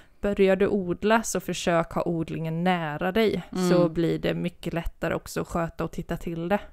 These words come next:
Speaker 2: Mm. Men det tror jag också är en trend som vänder, för man, man ser ju ändå många som, eh, på sociala medier och så här lägger ut att de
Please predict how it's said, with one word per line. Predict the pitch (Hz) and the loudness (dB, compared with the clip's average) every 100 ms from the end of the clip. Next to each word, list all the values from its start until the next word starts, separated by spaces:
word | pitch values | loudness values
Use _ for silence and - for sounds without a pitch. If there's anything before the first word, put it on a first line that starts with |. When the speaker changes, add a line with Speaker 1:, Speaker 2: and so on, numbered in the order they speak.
| - | -4
Speaker 2:
Mm. | 180 165 160 - - _ _ - - - | -2 -2 -4 -10 -20 _ _ -20 -20 -4
Men | 165 | -2
det | 175 | -2
tror | - 160 | -2 -2
jag | |
också | 156 165 | -2 -2
är | |
en | 160 | -2
trend | 160 151 151 156 | 0 0 -2 -4
som | 151 | -4
vänder, | 151 151 156 165 | -2 -2 -4 -4
för | 170 165 160 | -2 -2 -2
man, | 165 165 - - 180 - 196 165 | -2 -4 -6 -6 -6 -6 -8 -6
man | 185 | -4
ser | 180 | 0
ju | 170 | 0
ändå | 170 165 | 2 0
många | 185 165 156 | 0 -2 -4
som, | - 156 156 | -4 -4 -2
eh, | 151 156 156 | -2 -2 -2
på | 156 | -4
sociala | 160 160 151 151 | -4 -2 0 0
medier | 156 151 151 147 | -2 -2 -4 -6
och | 156 | -4
så | |
här | 165 | -2
lägger | 156 151 151 | -2 -4 -4
ut | 151 - | -4 -6
att | 156 | -4
de | 147 151 | -2 -2